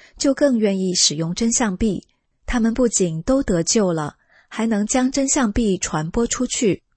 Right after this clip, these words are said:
师父要我们讲真相救人，这是多么好的一种方式啊！于是我就和更多的同修配合，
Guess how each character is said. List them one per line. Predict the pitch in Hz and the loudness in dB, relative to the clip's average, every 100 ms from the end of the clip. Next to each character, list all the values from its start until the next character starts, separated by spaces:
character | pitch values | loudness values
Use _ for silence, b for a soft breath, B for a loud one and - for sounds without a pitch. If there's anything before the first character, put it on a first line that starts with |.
| _ _ _ _ _ - | _ _ _ _ _ 2
师 | 220 | 4
父 | 220 208 190 | 4 2 2
要 | 202 196 | 2 2
我 | 175 | 0
们 | 165 196 | -2 -4
讲 | - 147 | -4 -4
真 | 170 233 | -2 0
相 | 240 254 196 180 | 0 0 0 0
救 | - 196 | 2 2
人， | 170 151 165 190 _ b b b | 0 -4 -6 -10 _ b b b
这 | - 262 | 0 2
是 | - 240 | 2 2
多 | 277 | 2
么 | 277 | 0
好 | 262 - 151 | -2 -2 -4
的 | 170 | -2
一 | 185 | -2
种 | - 156 | -4 -4
方 | - 208 | -2 0
式 | 220 - | 0 0
啊！ | 170 143 - _ _ _ _ _ _ _ - | 0 -4 -8 _ _ _ _ _ _ _ -2
于 | 190 | 0
是 | 202 - 208 - | 2 4 2 -2
我 | - 185 | -2 -2
就 | - 220 | 0 -2
和 | - 185 185 | -2 -4 -4
更 | - 262 220 | -2 -2 -2
多 | 254 | -2
的 | 240 | 0
同 | 180 175 165 | -2 -4 -4
修 | - | -2
配 | 220 - 180 | -2 -2 -2
合， | - 165 160 | -6 -6 -6